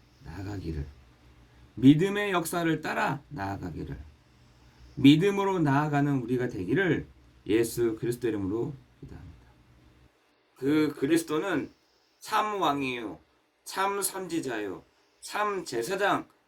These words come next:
되십니다. 그 그리스도는 바로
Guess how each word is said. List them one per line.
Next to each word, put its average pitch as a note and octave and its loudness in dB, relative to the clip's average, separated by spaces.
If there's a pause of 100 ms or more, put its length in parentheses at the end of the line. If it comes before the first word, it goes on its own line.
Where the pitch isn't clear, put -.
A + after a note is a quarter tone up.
(100)
되십니다. C#3 -20 (1080)
그 F#3 6
그리스도는 E3 -2 (1120)
바로 C3+ -2